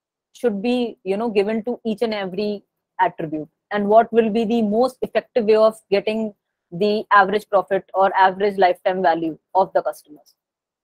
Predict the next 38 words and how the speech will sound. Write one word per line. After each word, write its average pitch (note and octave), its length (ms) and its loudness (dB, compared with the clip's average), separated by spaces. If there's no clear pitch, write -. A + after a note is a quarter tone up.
So A3 100 2
this A#3+ 120 4
is C#4 140 -2
something B3+ 640 0
that G#3+ 260 4
is, A3+ 320 2
uh, F#3+ 360 2
the G3+ 100 -4
capability A3+ 560 0
of G3+ 100 -2
the G#3+ 80 -2
package G3+ 340 2
and F#3+ 140 0
the F#3+ 60 -4
model G3+ 400 2
that F#3+ 160 -2
it G3 160 -6
provides G3 440 2
you A3+ 300 -4
a G#3 60 0
very A3 340 0
flexible, A#3 680 4
a G3+ 80 0
very A3+ 240 2
real-time A#3 640 0
weighting A3 380 -2
of G#3+ 220 0
the, A3 320 -4
uh, F#3 340 2
functions G#3 400 -6
of A3 160 -2
frequency G#3 640 -8
and G3 320 -6
monetary F3+ 420 -4
value. C#3 300 -8
So G3 240 0
I G3 100 4
think, A3+ 260 -4